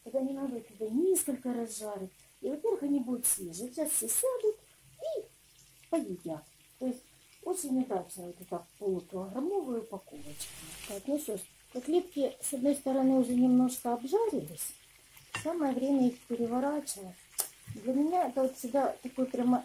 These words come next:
челлендж их перевернуть. Я не знаю, как другие делают. Я переворачиваю <laughs> двумя лопаточками, скажем так. Что, ну, как-то вот у меня так вот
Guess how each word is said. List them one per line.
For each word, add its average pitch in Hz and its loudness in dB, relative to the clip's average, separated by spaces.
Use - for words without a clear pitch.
челлендж 185 0
их 196 -12
перевернуть. 247 4
Я 240 0
не 220 -8
знаю, 202 -4
как 185 -6
другие 311 4
делают. 285 2
Я 285 8
переворачиваю 233 2
<laughs> - -20
двумя 208 -2
лопаточками, 196 -2
скажем 196 -8
так. 175 -10
Что, 214 -10
ну, 415 -6
как-то 233 -10
вот 208 -8
у 202 -16
меня 214 -8
так 185 -10
вот 190 -10